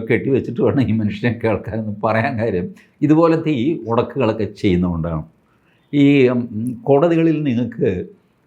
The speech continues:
ഒരു പെരുമാറ്റച്ചട്ടം, ആ, അലിഖിതമായ ചില പെരുമാറ്റച്ചട്ടങ്ങളുമുണ്ട്. അത് നിയമമാണോ എന്ന് ചോദിച്ചാൽ അങ്ങനെ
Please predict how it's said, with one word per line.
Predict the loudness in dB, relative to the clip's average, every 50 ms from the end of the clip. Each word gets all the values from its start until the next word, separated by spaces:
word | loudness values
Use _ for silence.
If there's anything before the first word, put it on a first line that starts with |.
| _ _
ഒരു | 2 4 4 4 2 2 2
പെരുമാറ്റച്ചട്ടം, | 2 2 4 2 2 0 0 0 -2 -2 -4 -6 -6 -2 -2 -4 -4 -4 -8 -12 -18 -20 -20 _ _ _ _ _ _ _ -10
ആ, | -4 0 0 0 0 0 0 0
അലിഖിതമായ | 4 4 4 2 4 2 4 4 4 4 2 2 0 0 -2 -2 -2
ചില | -4 -4
പെരുമാറ്റച്ചട്ടങ്ങളുമുണ്ട്. | 0 0 0 0 2 0 0 -2 -2 -6 -6 -6 -8 -8 -8 -8 -8 -8 -8 -8 -10 -10 -10 -12 -16 -20 _ _ _ _ _ _ _ _ _ _ _ _ _ -2
അത് | 2 2 4 4 4
നിയമമാണോ | 4 6 6 6 6 6 6 4 4 2
എന്ന് | 0 0 -2
ചോദിച്ചാൽ | -2 -4 -4 0 0 0 2
അങ്ങനെ | 2 2 2 2